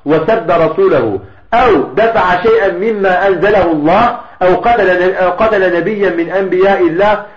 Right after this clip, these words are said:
fehuve kafirun kharicun anil milleti ve lev akarra bi kulli ma enzelahu Allah."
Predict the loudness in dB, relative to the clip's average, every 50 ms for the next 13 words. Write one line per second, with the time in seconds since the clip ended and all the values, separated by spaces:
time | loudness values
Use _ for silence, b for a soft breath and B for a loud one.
0 | B B -6 -2 0 0 2 2 2 0 0 -2 -2 0 2 2 2 4 2 2
1 | 0 0 0 0 2 0 0 -2 -6 -8 -6 -4 0 2 2 2 2 2 2 2
2 | 2 2 2 0 -2 -2 -2 -2 -2 -4 -2 -2 -2 -2 0 0 0 0 0 -2
3 | -2 B B B B -2 0 2 4 4 4 4 2 2 2 0 0 0 0 0
4 | 2 2 0 0 0 0 0 0 0 0 2 0 2 2 0 0 0 -2 -2 -2
5 | 0 0 0 -2 -2 -4 -6 -6 -8 -10 -16